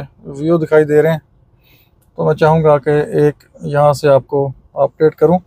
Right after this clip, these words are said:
view के हवाले से और उसके बाद आगे चलते हैं। जी viewers, ये देख सकते हैं इस side से हम आए हैं और ये नीचे का view है सारा। ये सामने park view city का area सारा आपको दिखाई दे रहा है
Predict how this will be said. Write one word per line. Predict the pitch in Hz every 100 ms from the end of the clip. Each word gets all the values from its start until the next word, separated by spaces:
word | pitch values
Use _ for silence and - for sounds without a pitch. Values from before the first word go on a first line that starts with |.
| _ _ _ _ _
view | 156 139 165
के | 175 175
हवाले | 160 156 160
से | 185 170 - - - - _ _ _ _ _ _ _ _ - _ _ - - - 160
और | 151 160
उसके | 156 -
बाद | 151 151 151
आगे | 147 143
चलते | 143 139 139
हैं। | 135 _ _ _ _ _ - - - - _ - - - - - _ _ _ _ _ _ _ -
जी | 175 185 202
viewers, | 208 202 -
ये | 196
देख | 185 170
सकते | 190 - 208
हैं | 190 _ _ _ _ _ _ _ _ _ _ _
इस | 220 180
side | 180 175
से | - 180
हम | 175 165
आए | 175
हैं | 180 180
और | 165 165
ये | 165 170
नीचे | 165 175
का | 170
view | 165 180
है | 180
सारा। | 175 175 180 _ _ _ _ _ _ _ _ _ - 226 _ _ _ _ _ - - - - - -
ये | 170
सामने | - 160 170
park | 165 165 175 175
view | 185 180
city | 175 190 185
का | 185
area | 175 180
सारा | 180 180
आपको | 170 185
दिखाई | 180 175 175
दे | 180
रहा |
है | 180